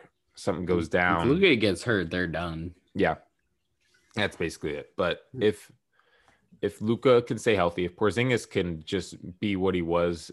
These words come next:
Speaker 1: in New York, they just be amazing. <laughs>
Speaker 2: Right.
Speaker 1: But again, injuries. And if Rudy does his Defensive Player of the Year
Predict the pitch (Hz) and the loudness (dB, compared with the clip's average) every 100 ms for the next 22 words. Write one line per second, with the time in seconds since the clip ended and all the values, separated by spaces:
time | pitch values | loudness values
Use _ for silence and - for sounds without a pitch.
0 | - 85 80 80 78 82 113 87 82 - | -8 -8 -6 -10 -6 0 2 2 -2 -16
1 | - _ _ _ _ _ _ _ _ _ | -20 _ _ _ _ _ _ _ _ _
2 | _ - - 101 92 82 87 - - 95 | _ -20 -8 -4 -4 -6 -8 -10 -10 -6
3 | 80 78 123 160 - - - 107 101 - | -4 -2 0 0 -4 -16 -4 -2 -2 -4
4 | - - 131 110 - 101 95 107 101 92 | -8 2 4 4 2 2 2 2 0 2
5 | 87 98 120 - 92 85 82 82 90 - | 0 -4 -8 -6 -6 -4 -4 -4 -8 -14
6 | _ 98 92 90 90 - 104 110 104 92 | _ -4 -2 -2 -4 0 2 4 4 0
7 | 87 - 87 95 90 85 92 82 87 - | -2 -10 -2 0 0 -2 -4 -4 -6 -6
8 | 87 87 - 90 82 85 87 85 82 | -6 -6 -2 -2 -2 -2 0 0 -4